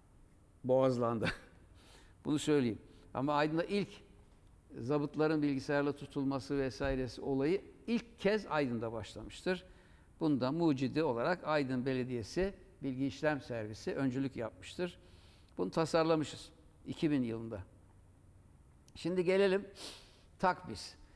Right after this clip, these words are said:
Tapu Kadastro Bilgi Sistemi. Bugün cep telefonunuzdan giriyorsunuz, bir parselin numarasını veriyorsunuz,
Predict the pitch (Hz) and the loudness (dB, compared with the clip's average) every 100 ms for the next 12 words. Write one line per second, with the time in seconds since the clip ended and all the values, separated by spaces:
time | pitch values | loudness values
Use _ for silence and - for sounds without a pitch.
0 | - - - - 170 180 170 160 147 185 | -20 -20 -6 0 0 2 2 2 0 0
1 | 185 165 151 151 127 - - - 151 175 | 2 2 2 -2 -2 -4 -6 -8 -2 2
2 | 170 165 - - - - - 180 - 165 | 2 0 -6 -20 -20 -6 -2 -2 2 4
3 | 151 156 151 156 160 180 175 151 - 147 | 4 2 2 2 2 4 6 4 4 -2
4 | 196 - - - - 160 - 156 143 160 | -2 -6 -14 -20 -10 -6 0 0 2 0
5 | 156 156 147 135 120 127 151 165 139 113 | 2 2 2 2 0 0 2 4 2 2
6 | 151 170 | -2 -2